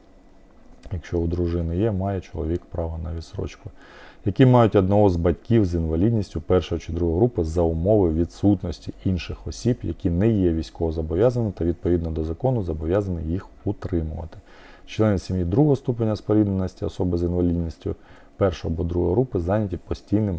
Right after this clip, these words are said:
доглядом за нею. Дуже багато запитань задавалось саме з цих позицій, тому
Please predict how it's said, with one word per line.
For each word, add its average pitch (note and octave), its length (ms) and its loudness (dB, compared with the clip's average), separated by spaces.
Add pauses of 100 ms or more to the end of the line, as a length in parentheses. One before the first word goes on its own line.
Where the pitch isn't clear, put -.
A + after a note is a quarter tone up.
доглядом F2 500 0 (120)
за F2 180 0
нею. E2+ 220 -4 (420)
Дуже G2+ 240 4
багато F2 400 2
запитань E2 420 -6
задавалось E2 580 0 (460)
саме E2+ 220 -2
з - 60 -12
цих - 260 -2
позицій, G2 500 -2
тому G2+ 400 -2